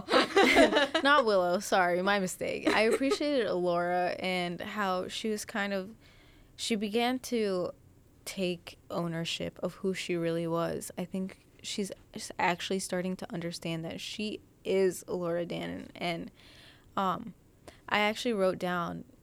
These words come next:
Speaker 1: a quote from Hubert when she was talking to Allura. Sh-, Hubert tells Allura, "You are a symbol of hope." And I think that was very important because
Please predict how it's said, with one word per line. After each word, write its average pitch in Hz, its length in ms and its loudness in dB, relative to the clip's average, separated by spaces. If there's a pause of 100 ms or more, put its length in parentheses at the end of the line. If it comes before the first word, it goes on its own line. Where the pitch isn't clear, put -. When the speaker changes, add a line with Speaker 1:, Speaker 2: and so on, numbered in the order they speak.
(120)
Speaker 1:
a 170 360 -4 (120)
quote 175 600 -2
from 175 480 -8
Hubert 190 460 -2 (340)
when 175 240 -6
she - 160 -8
was 175 160 -6
talking 180 400 -8
to 180 180 -8
Allura. 175 640 -4
Sh-, - 180 -10 (100)
Hubert 202 560 -4
tells 185 340 -4
Allura, 180 480 -4 (400)
"You 208 480 -2
are 175 440 0
a 180 120 -4
symbol 175 540 -2
of 175 160 -2
hope." 180 400 -6 (540)
And 196 100 -4
I 190 80 -4
think 214 260 -6
that 196 160 -4
was 180 220 -6
very 175 320 -4
important 165 560 -8
because 175 480 -6